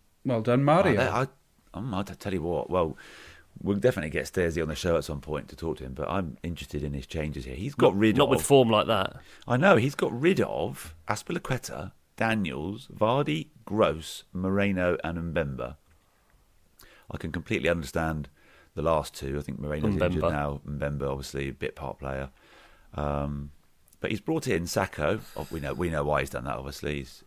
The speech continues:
Speaker 2: obviously listened to the last show.
Speaker 3: <laughs>
Speaker 2: Uh, he's heard the stats. He's heard the argument. Um, he's brought in Femenia, Calvert-Lewin, Hazard, Chilwell, and Jones. I, I don't know if they're, if that's worth twenty points, <laughs> Stacey, but we'll see.
Speaker 3: No.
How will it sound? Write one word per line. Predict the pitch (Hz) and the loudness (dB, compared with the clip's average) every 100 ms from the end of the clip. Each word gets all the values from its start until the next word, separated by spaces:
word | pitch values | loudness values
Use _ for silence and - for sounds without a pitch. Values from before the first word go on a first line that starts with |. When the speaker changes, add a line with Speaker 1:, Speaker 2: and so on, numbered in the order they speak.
| - | -18
Speaker 2:
obviously | 64 - | -16 -14
listened | 62 64 | -14 -14
to | 62 | -14
the | 62 | -8
last | 69 67 | -8 -6
show. | - 71 76 - - - - | -4 -4 -4 -12 -18 2 4
Speaker 3:
<laughs> | 156 - - | 4 -4 -10
Speaker 2:
Uh, | 73 71 | -6 -6
he's | - - | -6 -8
heard | - | -10
the | |
stats. | - - 69 - - | -10 -8 -8 -8 -18
He's | - | -8
heard | 76 | -6
the | 67 | -4
argument. | 67 67 71 65 _ _ _ _ | -6 -6 -6 -8 _ _ _ _
Um, | 78 82 82 82 76 - | -2 2 2 0 -4 -6
he's | 82 | -4
brought | 98 80 | 0 0
in | 82 | -2
Femenia, | - 92 117 90 67 90 - | -4 0 0 0 -2 -4 -6
Calvert-Lewin, | - 113 123 - 85 69 71 92 - _ _ | -2 -2 -2 -4 -4 -4 -6 -10 -16 _ _
Hazard, | 92 80 76 82 82 | -4 -2 0 -2 -4
Chilwell, | - 87 85 85 87 85 | -4 -2 0 2 0 -2
and | 90 | -4
Jones. | 110 131 90 - | -4 -4 -6 -8
I, | 85 - _ - - _ _ _ _ _ _ - | -12 -14 _ -20 -20 _ _ _ _ _ _ -14
I | - 104 | -12 -12
don't | - - | -14 -10
know | 87 | -8
if | 80 | -4
they're, | 92 90 73 | -2 -2 -4
if | - - | -12 -14
that's | 80 82 | -12 -10
worth | 87 82 - | -8 -8 -6
twenty | 85 80 | -6 -6
points, | - 107 - | -2 -2 -2
<laughs> | - | -6
Stacey, | - - - 101 - - - - - - - | -10 -10 -6 -4 -4 -12 -20 -16 -16 -16 -4
but | 76 | 4
we'll | 120 | 6
see. | 131 151 196 - - - - 107 | 6 2 2 -2 -12 -14 -10 -4
Speaker 3:
No. | 101 | -2